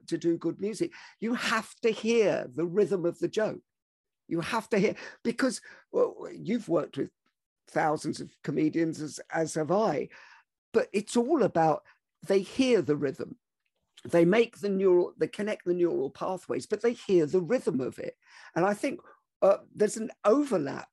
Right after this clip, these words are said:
between them. And frankly, most musicians want to be comedians and most comedians want to be musicians. There is that sort of,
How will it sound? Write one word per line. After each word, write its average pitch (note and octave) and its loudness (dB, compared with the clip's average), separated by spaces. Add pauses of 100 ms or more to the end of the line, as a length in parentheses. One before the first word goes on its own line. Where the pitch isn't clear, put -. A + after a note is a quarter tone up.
between G3 0
them. B2 -2
And D3+ -2
frankly, - -2
most E3 2
musicians D3+ -2
want - 0
to C#3 -8
be C3 -6
comedians D3 -4
and C#3+ -6
most C#3 -2
comedians C#3 -4
want C3+ -2
to C3+ -10
be C3 -2
musicians. C#3 -4 (500)
There C3+ 0 (120)
is A3 -2
that C#3 -4
sort C3 -6
of, B2+ -6